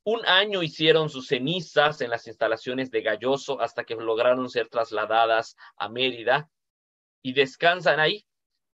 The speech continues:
en este monumento cinerario, justo enfrente de la tumba de su amado Felipe Carrillo Puerto. Ella no está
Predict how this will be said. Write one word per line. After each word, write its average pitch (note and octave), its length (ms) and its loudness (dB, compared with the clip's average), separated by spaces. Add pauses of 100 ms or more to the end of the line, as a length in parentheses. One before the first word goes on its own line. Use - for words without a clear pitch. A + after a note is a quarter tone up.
(400)
en A2+ 480 -8
este A#2+ 800 0 (540)
monumento A#2+ 500 -6
cinerario, A2+ 920 -2 (320)
justo D#3+ 400 0
enfrente C#3+ 840 0 (360)
de C3 160 2
la B2+ 180 0
tumba C3 560 0
de A#2 140 -10
su - 140 -6
amado G#2+ 420 0 (240)
Felipe G#2 400 -8
Carrillo G2+ 460 -8 (100)
Puerto. - 440 -10 (360)
Ella D#3+ 280 2
no E3+ 200 -2
está E3 420 0